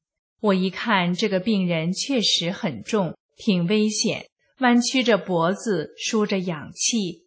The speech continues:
打着吊针，两眼双闭，不省人事。我将他扶起来，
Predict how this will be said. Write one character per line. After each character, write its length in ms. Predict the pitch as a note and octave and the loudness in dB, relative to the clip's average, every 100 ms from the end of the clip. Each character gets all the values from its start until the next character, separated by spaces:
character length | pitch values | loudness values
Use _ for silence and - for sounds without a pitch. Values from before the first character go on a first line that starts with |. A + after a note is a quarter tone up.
| - | -8
打 220 | F3+ D#3+ | -6 -4
着 140 | E3+ | -6
吊 300 | E3+ A3 E3+ | 0 2 2
针， 380 | E3 G#3+ G#3 G#3+ - _ - | 0 0 0 -2 -6 _ 0
两 240 | F#3+ G3+ | 4 6
眼 260 | A3+ E3+ E3 | 4 2 -2
双 380 | - G#3 G#3 | 0 2 2
闭， 420 | G#3 G#3+ E3+ F3 - | 0 -2 -2 -6 -4
不 80 | B3 | 0
省 340 | - G3+ E3+ | 2 2 0
人 240 | D#3+ D#3 E3 | -4 -6 -2
事。 380 | - A3+ F3 - _ _ _ _ _ _ _ _ - | -2 0 -2 -4 _ _ _ _ _ _ _ _ 2
我 260 | G3+ F#3 | 4 4
将 220 | F#3 G3+ | 2 0
他 280 | G#3 A3 G3+ | 0 0 0
扶 260 | G3+ F3+ G3 | 0 -4 -4
起 220 | - G3+ | 0 0
来， 340 | E3+ D#3 E3 | 0 -4 -8